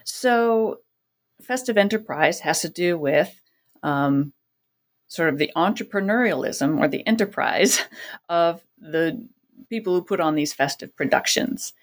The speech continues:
And the way that that enterprise, which, um, is a noun, but early on in my book, I also show how in the la-, late medieval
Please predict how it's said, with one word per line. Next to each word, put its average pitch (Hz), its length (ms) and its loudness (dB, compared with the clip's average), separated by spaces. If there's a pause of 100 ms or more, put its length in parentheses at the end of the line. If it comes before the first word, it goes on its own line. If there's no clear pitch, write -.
(340)
And 156 480 -2
the 165 120 -4
way 170 380 0
that 185 240 -4
that 165 280 -2
enterprise, - 1000 -2 (100)
which, 160 640 0
um, 147 580 0 (520)
is 170 160 -4
a 156 80 0
noun, 156 480 2
but 151 160 -2
early 160 300 0
on 151 160 2
in 147 80 0
my 139 160 -2
book, 147 300 2
I 139 140 0
also 135 220 -2
show 151 260 2
how 147 320 0
in 185 380 0 (140)
the - 80 -8
la-, - 140 2 (140)
late 156 260 0
medieval 151 580 2